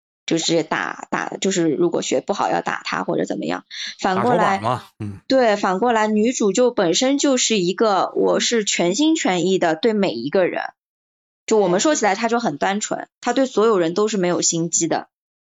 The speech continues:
Speaker 1: 然后就是这样子一份，就是毫无心机，然后又是全心全意的对待不管是失忆前还是失忆后，都是这样子的一个，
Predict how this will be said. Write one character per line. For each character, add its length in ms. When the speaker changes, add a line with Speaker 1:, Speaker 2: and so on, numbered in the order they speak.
Speaker 1:
然 140
后 100
就 160
是 100
这 80
样 220
子 160
一 80
份， 340
就 80
是 300
毫 260
无 440
心 320
机， 240
然 180
后 220
又 160
是 400
全 240
心 160
全 240
意 80
的 100
对 220
待 280
不 120
管 160
是 160
失 180
忆 140
前 180
还 100
是 120
失 180
忆 120
后， 180
都 140
是 120
这 120
样 140
子 80
的 100
一 160
个， 340